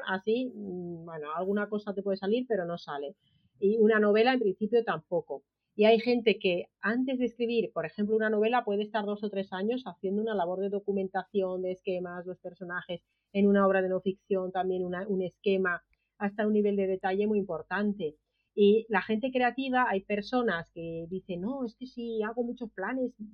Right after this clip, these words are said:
se me corta la creatividad". Y es al contrario, él lo dice también en el libro, dice,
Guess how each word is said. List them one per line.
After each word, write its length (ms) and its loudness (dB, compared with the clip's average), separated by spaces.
se 120 -6
me 140 -2
corta 300 -4
la 120 -2
creatividad". 680 -4
Y 100 4
es 100 -2
al 100 -2
contrario, 520 2
él 300 0
lo 160 0
dice 260 0
también 320 0
en 100 -2
el 100 -4
libro, 320 0
dice, 600 0